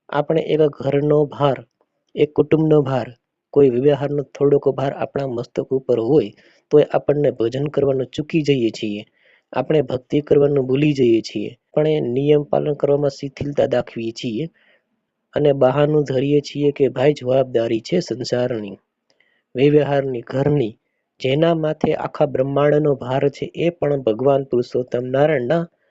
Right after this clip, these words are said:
ગુણ ગાવાનું ભૂલતા નથી. અને આપણી જવાબદારી તો કેવી આપણે માની લીધેલી છે, ખરેખર તો આપણી જવાબદારી કંઈ જ નથી. ઈશ્વરના રાજ્યમાં જે કોઈ આવે છે,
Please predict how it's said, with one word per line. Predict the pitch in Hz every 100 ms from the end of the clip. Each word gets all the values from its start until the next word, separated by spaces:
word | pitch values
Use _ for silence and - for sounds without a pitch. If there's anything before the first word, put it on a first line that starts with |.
| _ _ _
ગુણ | 120 135 180 190
ગાવાનું | 156 151 151 143
ભૂલતા | 131 143 - 120
નથી. | 123 147 - - _ _ _ _
અને | 143 156
આપણી | - 151 175 160
જવાબદારી | 135 131 156 151 165 175
તો | 160
કેવી | - 117 98 - _ _ _ _ _ _ _
આપણે | - 170 156
માની | 131 151 160
લીધેલી | 147 135 147 135
છે, | 123 113 -
ખરેખર | - 151 160 - 156
તો | 151
આપણી | - - 151 139
જવાબદારી | 127 123 135 127 135
કંઈ | 127 143
જ | 147
નથી. | 131 117 - 101 98 _ _ _ _ _ _ _ _ -
ઈશ્વરના | - - 160 160 160
રાજ્યમાં | 143 139 139 151 151 139
જે | 131 147
કોઈ | - 143 -
આવે | 131 143 151
છે, | 156